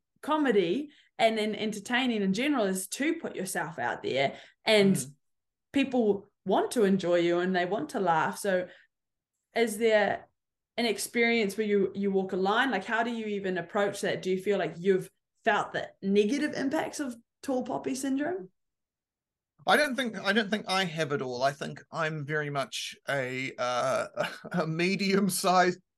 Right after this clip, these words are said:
Speaker 2: poppy in the, maybe even a slightly short poppy in the, <laughs> in the comedy scene. I'm not m-, there are lots of alphas in, in comedy, and I feel very much like a, like a beta, which is, which I think is what's let me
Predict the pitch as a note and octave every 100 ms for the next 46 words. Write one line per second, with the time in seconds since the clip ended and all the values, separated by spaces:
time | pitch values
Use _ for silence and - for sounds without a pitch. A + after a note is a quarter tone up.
0 | - F#3+ F#3+ B3+ B3 F#3+ E3+ D#3+ - -
1 | - F3+ G3+ G#3 G3+ G3+ G3 - F#3+ -
2 | G3+ - G#3+ A#3+ - A#3 A3 B3+ C4 A3+
3 | G3+ G#3 G#3+ G#3+ - G3+ F3+ - G3+ G3+
4 | G3+ G#3+ A#3+ - - - - _ - D#3+
5 | E3 F#3+ - - - E3+ D3+ - _ _
6 | _ _ _ _ _ D#3+ E3 E3+ - D#3+
7 | - D#3 D3 A#2+ A#2 - - - A#2+ G#2
8 | A2+ A2 B2+ C3 - A#2 A#2+ A#2 B2 C#3+
9 | C#3 A#2 A#2 C3+ C3 B2+ A#2 A#2+ - -
10 | B2+ B2 A#2 B2 A#2 C3 A2 - - -
11 | - - - - - - - B2 B2+ _
12 | - - C#3 G3+ G3+ E3 D3+ A#2 - -
13 | - A2+ C3 B2+ B2